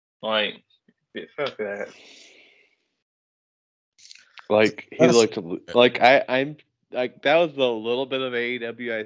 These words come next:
Speaker 2: saw. He looked leaner. He looked better. He looked
Speaker 3: Looked younger.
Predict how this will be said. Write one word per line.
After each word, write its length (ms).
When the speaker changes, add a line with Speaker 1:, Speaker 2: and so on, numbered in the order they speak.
Speaker 2:
saw. 400
He 120
looked 400
leaner. 640
He 200
looked 320
better. 600
He 200
looked 220
Speaker 3:
Looked 320
younger. 520